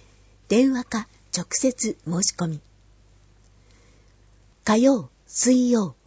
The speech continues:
木曜日の一コースと、水曜、木曜日の二コースの二コースあります。一コースの日程は、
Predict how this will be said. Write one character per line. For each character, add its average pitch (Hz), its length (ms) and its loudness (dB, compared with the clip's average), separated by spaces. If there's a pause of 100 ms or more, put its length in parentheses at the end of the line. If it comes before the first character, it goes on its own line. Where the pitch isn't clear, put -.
(160)
木 180 260 0
曜 262 220 6
日 170 120 -2
の 131 160 -6 (220)
一 - 260 -2
コ 240 180 2
ー 208 40 0
ス - 140 -2
と、 - 180 -6 (880)
水 285 380 2
曜、 247 260 2 (160)
木 165 280 0
曜 269 220 4
日 165 160 -8
の 120 160 -8 (160)
二 165 120 0
コ 254 220 4
ー 233 40 2
ス - 160 -4
の 131 140 -4 (580)
二 - 260 -2
コ 302 180 -2
ー 277 60 -2
ス 165 180 -6
あ 120 80 -6
り 113 100 -10
ま 120 100 -10
す。 - 300 -12 (1800)
一 - 240 -2
コ 311 180 0
ー 320 40 -2
ス - 160 -4
の 123 140 -4
日 127 260 -8
程 175 200 2
は、 139 120 -8